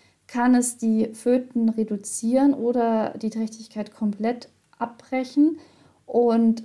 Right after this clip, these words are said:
das ist abhängig von dem Nahrungsangebot, ähm, ob das Tier krank ist, also wie so die Umgebungs-, ähm, Bedingungen sind, ob sich da eben gut eignet,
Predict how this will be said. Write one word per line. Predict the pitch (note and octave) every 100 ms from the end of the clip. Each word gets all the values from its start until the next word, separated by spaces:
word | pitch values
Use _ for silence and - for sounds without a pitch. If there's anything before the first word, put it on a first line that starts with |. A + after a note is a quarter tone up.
| A3+
das | G#3+ A3 -
ist | A3+ - -
abhängig | G3+ A#3+ A#3+ A#3 A3+ -
von | A3 G#3 G#3
dem | G3
Nahrungsangebot, | G3 G3+ A3 B3+ B3 A3 A#3+ A3+ A3+ A#3 A#3+ B3
ähm, | - G#3 G#3 G#3
ob | G3+ F#3+
das | - G#3+
Tier | - - A3 G3
krank | G3 - G#3 B3 B3+
ist, | A#3+ A#3+ A#3
also | G#3 G#3
wie | G#3+
so | G#3+ G#3+
die | G#3+
Umgebungs-, | G#3+ A3 A3 A#3+ A3 G3 - - - - _ _ _ -
ähm, | F#3+ G3 G3 G3 G3 F#3+ -
Bedingungen | - G#3+ G#3 G#3+ G3+ F#3+
sind, | F#3 F#3 F#3+
ob | F#3+ G3
sich | - - G#3 -
da | - G3+ G#3
eben | G3+ G#3+ G#3+ G#3 G3 - -
gut | A#3 B3
eignet, | - - A#3+ B3 A#3